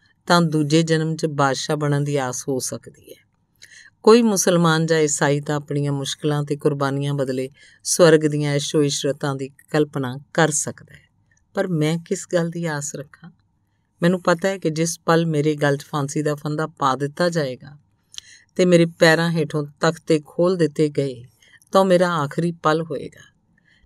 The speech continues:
ਮੇਰਾ ਜਾਂ ਮਿਥਿਹਾਸਕ ਸ਼ਬਦਾਵਲੀ ਵਿੱਚ ਆਖੀਏ ਤਾਂ ਮੇਰੀ ਆਤਮਾ ਦਾ ਬਿਲਕੁਲ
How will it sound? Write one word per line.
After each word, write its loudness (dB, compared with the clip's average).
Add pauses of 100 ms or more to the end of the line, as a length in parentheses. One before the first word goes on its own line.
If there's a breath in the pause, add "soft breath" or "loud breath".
(100)
ਮੇਰਾ 6
ਜਾਂ -2
ਮਿਥਿਹਾਸਕ -2
ਸ਼ਬਦਾਵਲੀ 0
ਵਿੱਚ -4 (200)
ਆਖੀਏ -6 (380 soft breath)
ਤਾਂ 2
ਮੇਰੀ 2 (200)
ਆਤਮਾ -2
ਦਾ -8
ਬਿਲਕੁਲ -6